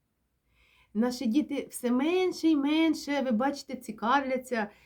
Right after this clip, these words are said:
нашою українською культурою. Вони менше і менше знають. Запитайте їх про це, що я вам сказала. Дуже мало хто зможе дати відповідь на ці питання.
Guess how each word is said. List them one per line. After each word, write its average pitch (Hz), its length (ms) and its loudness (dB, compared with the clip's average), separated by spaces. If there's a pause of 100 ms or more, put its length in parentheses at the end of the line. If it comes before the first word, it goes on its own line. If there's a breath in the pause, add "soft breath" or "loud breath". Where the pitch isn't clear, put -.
(120)
нашою 208 420 -4
українською 185 580 -6
культурою. 156 640 -6
Вони 196 200 -2
менше 269 480 0
і 262 60 -2
менше 254 420 -2
знають. 220 580 0 (320)
Запитайте 403 680 0
їх 214 200 -4
про 240 120 -6
це, 247 300 -4
що - 200 -10
я 214 140 0
вам 196 140 -2
сказала. 170 600 -8 (520 soft breath)
Дуже 330 380 0
мало 339 320 2
хто - 420 -2
зможе 233 400 -2
дати 220 320 -4
відповідь 185 420 -6
на 175 80 -6
ці 170 160 -14
питання. 160 520 -16